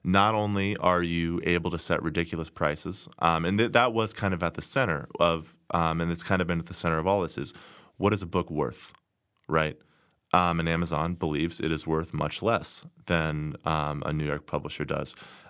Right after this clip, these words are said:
Um, and they said, "Well, um, you know, we sh-, it should be, it should be cheaper." And they started making a comparison to the paperback, which I found interesting. Um,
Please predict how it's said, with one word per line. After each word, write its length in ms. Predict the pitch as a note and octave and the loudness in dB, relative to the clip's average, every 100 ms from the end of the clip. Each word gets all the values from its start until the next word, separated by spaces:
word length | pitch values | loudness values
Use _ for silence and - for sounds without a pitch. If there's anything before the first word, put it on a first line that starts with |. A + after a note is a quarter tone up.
| - | 0
Um, 120 | F#2 | 2
and 100 | F2 | 4
they 80 | F#2 | 2
said, 240 | F#2 F#2+ F2 | 0 0 2
"Well, 420 | F2 F2+ F#2 - - _ _ - | 2 2 2 -2 -10 _ _ -4
um, 640 | F2 E2 D#2 D#2 D2 - _ _ _ _ _ _ - | 0 0 -2 -4 -8 -14 _ _ _ _ _ _ -8
you 100 | F#2+ | -4
know, 100 | G2 | 0
we 140 | F2 | 0
sh-, 100 | F2+ - | 0 0
it 180 | F2+ F2 | 0 0
should 160 | - | -2
be, 120 | D#2+ D2+ | -2 -2
it 120 | E2+ | -2
should 100 | D#2 | -4
be 100 | D2+ | -4
cheaper." 420 | - F2+ - A#2+ - | 0 0 2 0 4
And 120 | F#2+ | 4
they 80 | G2+ | 4
started 280 | - C3+ C#3+ | 4 4 4
making 320 | C3 C3 A#2 | 0 0 -2
a 20 | |
comparison 500 | - F2+ F2 F2+ - | -2 -2 2 2 2
to 60 | F2 | -2
the 60 | D2+ | -2
paperback, 720 | - F2+ A2+ A2+ A2+ C#3 - _ _ _ _ _ _ _ | 2 2 2 0 0 -4 -12 _ _ _ _ _ _ _
which 180 | G2+ G2+ | 0 2
I 60 | G#2+ | 2
found 260 | G#2 A2+ A2 | 4 2 2
interesting. 500 | A2+ A#2 - A2+ - - - - _ | -2 -2 -2 -2 -4 -14 -20 -20 _
Um, 540 | G2 F#2+ F2+ E2+ D#2 | 4 4 4 0 -2